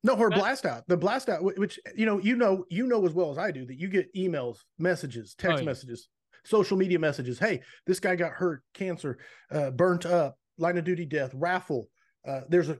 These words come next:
Speaker 1: conference going on." There's it, so many things. And, and if I did 'em on the scrap, it would be thirty minutes of making announcements.
Speaker 2: That's right.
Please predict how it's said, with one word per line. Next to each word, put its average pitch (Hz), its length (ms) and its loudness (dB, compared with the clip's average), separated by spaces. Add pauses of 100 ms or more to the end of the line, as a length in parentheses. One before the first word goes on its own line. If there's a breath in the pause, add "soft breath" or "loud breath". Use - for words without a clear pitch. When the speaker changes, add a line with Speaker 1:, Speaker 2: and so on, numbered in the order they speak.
Speaker 1:
conference 196 380 -2
going 165 260 0
on." 135 200 -6
There's 147 260 -2
it, 175 220 -10
so 254 300 2
many 240 220 2
things. 226 380 -2
And, 170 240 -4
and 165 220 -2
if 156 140 -6
I 202 120 2
did 208 220 0
'em 208 100 2
on 190 100 0
the 143 80 -4
scrap, 175 440 -2 (440)
it 180 60 2
would 175 120 4
be 170 100 -2
thirty 190 280 0
minutes 170 300 -6
of 135 100 -8
making 143 280 -6
announcements. 139 640 -8
Speaker 2:
That's - 160 -14
right. - 100 -12